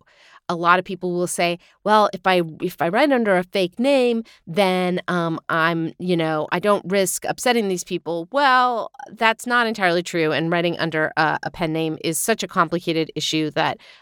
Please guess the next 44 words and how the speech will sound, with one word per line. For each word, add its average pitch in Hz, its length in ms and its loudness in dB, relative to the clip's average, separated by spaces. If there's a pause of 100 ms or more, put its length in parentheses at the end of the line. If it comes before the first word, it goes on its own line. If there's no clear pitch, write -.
(120)
I 147 60 -18
actually 180 380 -2
will 190 420 -4
talk 320 260 2
about 165 220 2
it 147 180 -8
in 147 120 -2
another 151 420 0
episode. - 560 -2 (560)
Um, 196 320 2
one 208 480 2 (300)
thing 214 260 6
to - 140 -6
keep 214 240 -4
in 214 80 2
mind 294 420 2
is 208 240 0
that 208 280 2 (200)
lawsuits 285 600 0
can 240 200 0
come 196 480 0
way 180 640 0
after 208 380 2
the 180 100 -6
book 156 260 -4 (100)
is 151 320 -4
released. 170 640 0 (280)
Uh, 160 140 2
the 165 120 -4
most 170 340 -2
famous 214 400 0
case 170 340 -2
is 165 160 -4
this 165 300 -2
one 160 340 -2 (320)
with 170 240 2
Augustine 165 480 -4
Burroughs, 226 460 4
the - 140 -6
author 160 340 0
of 151 160 -6
Running 160 240 -2
with 151 80 -6
Scissors. 180 480 -2